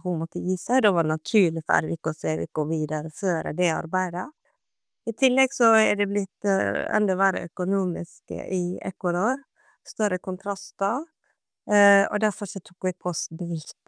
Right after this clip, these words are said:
av barnehjemmet i fjor. Så da tok vi over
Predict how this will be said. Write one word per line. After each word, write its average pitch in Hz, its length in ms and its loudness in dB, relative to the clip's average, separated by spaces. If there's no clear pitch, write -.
av 143 260 -2
barnehjemmet 151 680 -4
i 147 80 -8
fjor. - 480 -6
Så - 240 -8
da 208 240 4
tok 208 240 -2
vi 220 120 -2
over 185 420 0